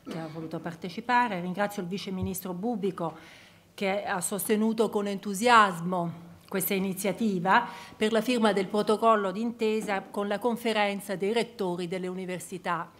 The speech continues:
italiane. Saluto il suo presidente, il professore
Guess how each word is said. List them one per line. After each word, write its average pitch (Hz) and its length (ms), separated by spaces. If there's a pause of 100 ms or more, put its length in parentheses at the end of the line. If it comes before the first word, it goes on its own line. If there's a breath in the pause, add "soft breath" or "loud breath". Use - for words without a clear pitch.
(320 loud breath)
italiane. 165 960 (260 soft breath)
Saluto 226 400
il 202 80
suo 208 160
presidente, 202 1000 (160)
il 185 120
professore 196 840